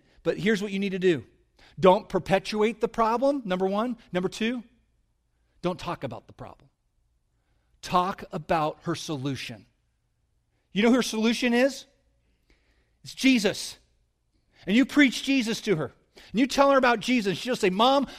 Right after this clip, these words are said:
I hate it that all you do is talk Jesus." You keep preaching Jesus to her. She's, he's your deliverer. He's your salvation.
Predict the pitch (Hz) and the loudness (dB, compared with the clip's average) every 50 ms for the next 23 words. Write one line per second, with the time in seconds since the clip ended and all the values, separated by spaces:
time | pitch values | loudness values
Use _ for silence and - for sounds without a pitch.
0 | - - - - 233 269 220 247 320 311 277 226 214 214 233 269 285 269 262 262 | -20 -10 -2 2 4 6 6 6 6 4 4 2 2 4 4 4 4 4 2 0
1 | 233 - - 247 247 190 - 269 277 247 180 180 - - - - 208 277 339 - | 0 2 2 2 2 2 2 0 2 2 0 -2 -6 -8 -4 4 6 6 6 8
2 | - 320 320 - - - 294 285 233 - 262 240 - 302 339 330 285 196 175 135 | 8 6 6 6 4 2 2 2 2 0 -4 -2 2 4 4 4 4 2 -2 -8
3 | - - - _ - - 214 180 139 113 - - - - - - - 277 320 311 | -10 -14 -20 _ -6 -4 -2 -2 -4 -4 -8 -14 -20 -20 -8 0 2 4 4 4
4 | 262 208 - - _ _ _ _ - 254 302 302 247 285 247 202 180 180 160 156 | 4 0 -6 -16 _ _ _ _ 4 6 6 6 4 0 -2 0 0 0 0 0
5 | 143 123 131 120 107 - - - - 240 302 320 247 - 277 233 - - 196 180 | -2 -2 -4 -8 -8 -12 -8 0 4 6 6 6 4 2 -2 -2 0 0 0 0
6 | 175 156 156 147 135 - - 127 | 0 0 -2 -4 -4 -6 -10 -12